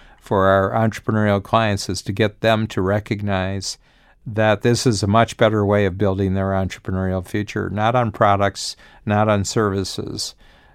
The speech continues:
not on transactions, but to base it on processes that quarter by quarter, year by year, just keep getting better. And as a result, they keep producing a bigger result."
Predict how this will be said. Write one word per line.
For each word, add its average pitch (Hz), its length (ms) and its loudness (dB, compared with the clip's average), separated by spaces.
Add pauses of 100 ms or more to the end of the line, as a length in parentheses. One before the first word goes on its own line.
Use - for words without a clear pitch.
not 117 180 2
on 117 140 2
transactions, 104 1080 -2 (200)
but 107 200 -4
to 101 240 -4 (400)
base 127 340 2
it 123 140 0
on 101 380 0
processes 104 1080 2
that 98 400 -6 (400)
quarter 127 320 4
by 110 220 4
quarter, 107 480 0
year 104 260 0
by 98 140 -2
year, 101 320 0
just 101 280 -4
keep - 180 -4
getting 92 440 -2 (320)
better. 110 580 2 (380)
And 104 140 -2
as 104 220 -2
a 110 40 -4
result, 104 400 0
they 104 140 -2
keep 101 320 -10
producing 98 540 -2
a 95 60 -2
bigger 92 320 -4
result." 95 560 -6